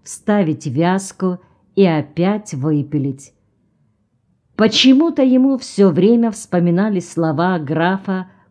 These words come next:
П К Бобринского, написанные для истинных христиан.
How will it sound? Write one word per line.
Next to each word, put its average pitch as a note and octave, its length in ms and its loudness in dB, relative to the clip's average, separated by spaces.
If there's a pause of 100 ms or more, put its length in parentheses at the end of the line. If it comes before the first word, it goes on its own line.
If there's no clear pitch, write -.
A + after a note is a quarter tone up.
(120)
П E3 220 2
К F3+ 400 -2
Бобринского, C#3+ 1160 -2 (440)
написанные F3+ 800 2
для D#3 220 -2
истинных G3+ 640 -2
христиан. C#3+ 920 -2